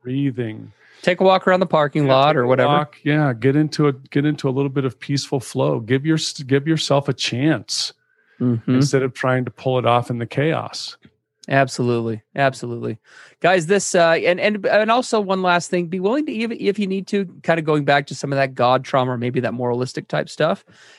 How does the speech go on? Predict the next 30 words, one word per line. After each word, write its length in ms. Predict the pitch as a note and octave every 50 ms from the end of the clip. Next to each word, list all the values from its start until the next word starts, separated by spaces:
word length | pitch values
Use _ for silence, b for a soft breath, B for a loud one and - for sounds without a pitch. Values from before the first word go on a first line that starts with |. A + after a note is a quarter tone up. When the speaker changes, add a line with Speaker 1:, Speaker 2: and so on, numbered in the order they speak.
| b b -
Speaker 2:
I 120 | D3 C#3+
always 180 | G3 A#3 B3+ -
tell 120 | - B3 A#3+
clients, 360 | - - D3 D#3+ F#3 - -
get 140 | - C#4 E4+
a 40 |
little 260 | E4 D#4+ D#4+ D4+ C#4 C4
irreverent 460 | A3 F#3 D#3+ C#3+ B2 C3 A#2 E2 -
for 100 | - A#2+
a 60 | B2
minute. 240 | A2+ A2 G2+ - - _ _ _ _ _ -
Speaker 1:
Mm. 580 | C#3+ C#3 C#3+ D3 C#3+ C#3 C3+ C3 B2+ A#2+ A#2 A2+
Speaker 2:
You 140 | C3 C3+ D3
know, 280 | D#3 E3 F3 F3+ E3 _ _ _ _ _ _ _ _ _ -
God 280 | E3 F3 G3 A3+ A3
wears 300 | G3 G3+ G#3 G#3 G3+ E3
big 200 | - D#3+ D3 C#3
boy 180 | C#3 D#3 D3+ D3
pants 420 | C3+ - D3 C#3 D3+ D#3+ D#3+ - -
in 160 | C#3 C3+ B2+
Steve's 360 | - - - D3 D3 C#3+ C#3 D3
world, 360 | C#3 C#3 C#3+ D#3 E3 D#3+ -
and 140 | C3 B2+ A#2
he 160 | C3+ D#3+ D#3
can 160 | - C#3 E3
take 220 | - - B2 A2 -
it 120 | F#2 - _ _ _ _ -
if 200 | - B2 B2+ -
you're 300 | C3 A#2+ A#2 A#2+ A#2+ - -
angry, 460 | C#3+ E3 A#2 G#2 G#2 G2 G2+ -